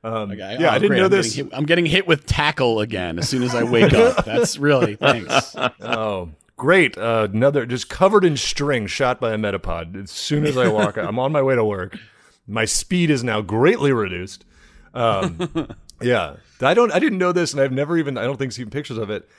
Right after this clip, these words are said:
Speaker 1: In the nineteen seventies and nineteen eighties, he was often seen sporting a mullet and braces. Did Grimace have a mullet and braces for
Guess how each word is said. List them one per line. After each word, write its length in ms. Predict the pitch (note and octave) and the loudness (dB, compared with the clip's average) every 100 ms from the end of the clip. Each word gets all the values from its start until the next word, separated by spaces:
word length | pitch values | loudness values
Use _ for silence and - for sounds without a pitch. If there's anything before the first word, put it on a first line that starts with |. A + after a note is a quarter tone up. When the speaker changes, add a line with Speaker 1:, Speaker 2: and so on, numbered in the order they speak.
| _ - | _ -6
Speaker 1:
In 100 | C3 | -4
the 80 | |
nineteen 380 | C3+ C#3 E3+ F#3 | -2 -2 -2 -2
seventies 320 | F3 E3+ D#3 | 0 -2 -2
and 100 | C3 | -4
nineteen 300 | B2+ C3 C3+ | -4 -4 -4
eighties, 360 | A2 A#2+ C#3+ A#2+ | -4 -4 -6 -6
he 100 | C#3 | -6
was 120 | B2+ | -4
often 380 | - A#2 D#3 C#3+ | -2 -2 -4 -6
seen 180 | C#3+ A#2 | -6 -6
sporting 400 | - A#2+ A#2+ A#2 | -6 -4 -4 -4
a 60 | |
mullet 440 | G2 F#2+ G2 D3 - | -6 -4 2 2 2
and 160 | A2 F#2 | -4 -6
braces. 560 | F2+ G2 B2+ G#3+ B3+ | -6 -4 -4 -4 -6
Did 180 | - A#2 | -6 -6
Grimace 320 | F#2+ C#3 G#3 | -2 0 0
have 160 | - F3 | 0 0
a 40 | A#2+ | 0
mullet 420 | G#2+ A#2 D#3+ - | 0 2 2 0
and 140 | A2 | -4
braces 500 | F#2+ G2 B2 E3+ D#3+ | -2 -2 -2 -4 -4
for 320 | - E3+ C3+ | -4 -6 -6